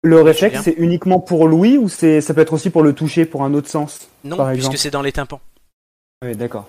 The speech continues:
Speaker 1: c'est vraiment juste pour l'ouïe, quoi.
Speaker 2: Ah oui.
Speaker 1: Ah, parce que j'avais un autre, euh, j'avais une autre image, euh, en tête aussi qui est
Speaker 2: C'est
Speaker 1: désagréable.
Speaker 2: quoi ?
Speaker 1: Je sais pas si ça vous le fait. C'est le, vous savez, quand vous sortez par exemple un verre du lave-vaisselle,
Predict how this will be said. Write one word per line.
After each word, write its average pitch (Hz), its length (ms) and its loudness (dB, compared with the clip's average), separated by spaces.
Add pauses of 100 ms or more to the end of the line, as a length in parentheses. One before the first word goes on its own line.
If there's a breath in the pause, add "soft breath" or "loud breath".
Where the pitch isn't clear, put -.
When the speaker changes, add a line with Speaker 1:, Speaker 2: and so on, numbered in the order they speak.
(100)
Speaker 1:
c'est 110 60 -18
vraiment 117 280 -8
juste 131 200 -12
pour 127 160 -6
l'ouïe, 120 160 -4
quoi. 117 140 -14
Speaker 2:
Ah - 20 -14
oui. 113 100 -18 (760)
Speaker 1:
Ah, 156 60 -2
parce 123 100 -6
que 160 80 2
j'avais 147 220 6
un 147 180 4
autre, 175 260 4
euh, 143 220 6
j'avais 135 260 0
une 139 100 0
autre 165 200 -6
image, 151 400 2
euh, 131 160 0
en 131 140 -2
tête 160 300 0
aussi 135 240 -8
qui 127 120 -6
est - 20 -4
Speaker 2:
C'est 120 60 -6
Speaker 1:
désagréable. 135 540 2
Speaker 2:
quoi ? 165 100 2
Speaker 1:
Je - 40 -8
sais - 40 -12
pas 160 100 2
si 160 80 -8
ça 156 80 -4
vous 139 120 -2
le 127 60 -6
fait. 170 280 0 (360 loud breath)
C'est - 180 2
le, 135 680 6 (120)
vous 101 60 -12 (360 loud breath)
savez, 160 180 6
quand 175 120 6
vous 151 80 4
sortez 156 280 0
par 160 140 4
exemple 160 180 0
un 147 120 2
verre 165 260 4
du 151 100 -2
lave-vaisselle, 151 680 2